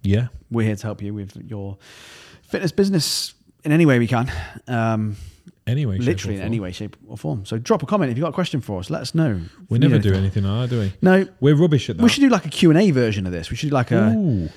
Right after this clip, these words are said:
Speaker 2: you know, drop your questions down below and we'll answer them on a video,
Speaker 1: Oh, yeah,
Speaker 2: but
Speaker 1: we could do that.
Speaker 2: no one cares enough
Speaker 1: No,
Speaker 2: to,
Speaker 1: no,
Speaker 2: to do that.
Speaker 1: we
Speaker 2: No one
Speaker 1: won't get
Speaker 2: cares about us.
Speaker 1: questions, will we?
Speaker 2: So we have to come up with our own ideas. So that's good. Luckily, we know our niche well enough.
Speaker 1: Yeah.
Speaker 2: So we don't need to copy content of other people.
Speaker 1: Oh.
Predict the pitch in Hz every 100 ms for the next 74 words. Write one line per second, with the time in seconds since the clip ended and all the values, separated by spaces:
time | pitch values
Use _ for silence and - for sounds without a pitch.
0 | - - 127 139 180 151 147 165 - 139
1 | 139 127 107 117 143 143 123 117 131 170
2 | 202 196 202 120 - 131 101 - 117 98
3 | 120 107 95 - 107 104 95 78 101 113
4 | - 117 104 98 110 98 110 - 98 113
5 | 104 - - 156 135 - 127 123 143 120
6 | 110 110 - - 123 120 123 - 117 -
7 | 185 - 131 127 135 131 131 135 - 110
8 | 101 101 - _ - 101 123 117 110 -
9 | - 151 143 143 135 - 147 143 180 170
10 | 143 120 113 120 110 104 104 _ _ 120
11 | 127 120 110 98 92